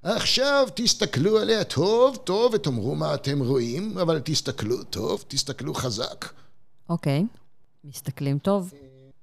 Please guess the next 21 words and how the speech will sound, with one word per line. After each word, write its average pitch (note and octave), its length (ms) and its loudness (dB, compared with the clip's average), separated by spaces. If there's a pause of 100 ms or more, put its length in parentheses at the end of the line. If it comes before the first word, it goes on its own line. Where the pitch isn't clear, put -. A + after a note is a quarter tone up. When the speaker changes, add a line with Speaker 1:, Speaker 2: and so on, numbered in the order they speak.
Speaker 1:
בדיקה C3+ 320 -4
חבורתית A#2 500 -6
של A2 120 -10
קוף - 200 -14
שתים D#3+ 220 -8
עשרה. E3 340 -6 (1400)
Speaker 2:
שלוש. D#3 560 4 (1600)
שבע. D3+ 360 0 (1300)
שלוש. D3+ 560 -6 (1300)
שש. - 500 0
Speaker 1:
לר-, A#2+ 160 0 (140)
מספיק. - 400 -8 (240)
לרגע... F#3+ 560 0 (440)
אתם C3 260 -6
רואים C3 240 -2
את F3 60 -4
עצמכם D#3+ 460 -4
פשוט, B2 360 -6
אולי E3 220 0
קצת, - 400 -4
אה, C3+ 320 2